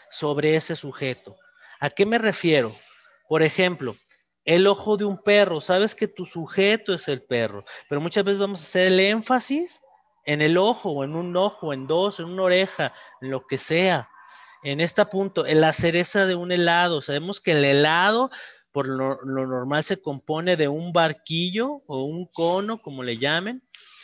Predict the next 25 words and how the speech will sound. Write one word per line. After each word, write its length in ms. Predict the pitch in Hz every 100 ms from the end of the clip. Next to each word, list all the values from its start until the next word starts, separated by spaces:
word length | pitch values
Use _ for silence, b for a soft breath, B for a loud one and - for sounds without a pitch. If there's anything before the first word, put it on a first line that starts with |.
| B
y 140 | 143 156
un 260 | 175 190
par 260 | 185 185 180
de 120 | 180
bolas 580 | 160 165 180 180 175 156
o 80 | 139
tres 320 | 147 156 156
bolas 320 | 160 165 160
de 120 | 143
nieve, 440 | 127 127 123 117 113
¿no? 300 | 135 208 B B B B _
Pero 200 | 170 180
aquí 240 | 180 - 214
hacemos 400 | - 226 226 220
el 120 | 196
énfasis 440 | 202 202 202 196
sobre 200 | 185 160
el 40 | 147
sujeto 480 | 156 - 170 - 139
a 80 | 165
una 280 | 180 202 202
cereza 640 | - 180 185 220 - 175
que 140 | -
está 280 | 127 - 147
ahí. 280 | 135 120